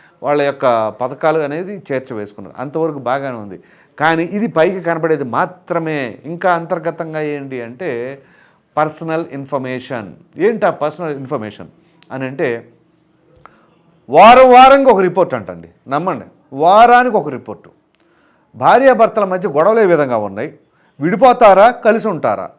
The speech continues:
ఇంకా ఏమైనా కొత్తగా ఉంటున్నాయా, అసలు ప్రతి ఒక్క అంశం కూడా వారానికి ఒక రిపోర్ట్ అంటే ఇక ఇంతకంటే దౌర్భాగ్యం ఏముందో చెప్పండి. అంటే కుటుంబంలో చీలికలు వస్తాయా, వస్తే ఏంటి, ఏం చేయాలి, ఏంటి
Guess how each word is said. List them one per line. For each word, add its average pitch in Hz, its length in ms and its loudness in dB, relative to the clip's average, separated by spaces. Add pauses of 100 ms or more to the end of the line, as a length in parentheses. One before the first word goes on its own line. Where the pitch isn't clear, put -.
(560)
ఇంకా 214 240 2
ఏమైనా 214 340 2
కొత్తగా 180 420 0
ఉంటున్నాయా, 113 500 -6 (320)
అసలు 180 220 -4
ప్రతి 202 400 -6
ఒక్క 233 240 0
అంశం 208 360 -2
కూడా 180 220 -2
వారానికి 226 500 0
ఒక 185 100 -6
రిపోర్ట్ 190 360 -8
అంటే 165 280 -12 (360)
ఇక 139 80 -10
ఇంతకంటే 165 460 -8
దౌర్భాగ్యం 160 520 -6
ఏముందో 151 200 -12
చెప్పండి. 139 380 -18
అంటే 147 400 -10 (360)
కుటుంబంలో 202 500 -6
చీలికలు 185 440 -10
వస్తాయా, 156 540 -6
వస్తే 147 380 -10
ఏంటి, 151 300 -10
ఏం 147 260 -10
చేయాలి, 143 320 -8
ఏంటి 135 400 -14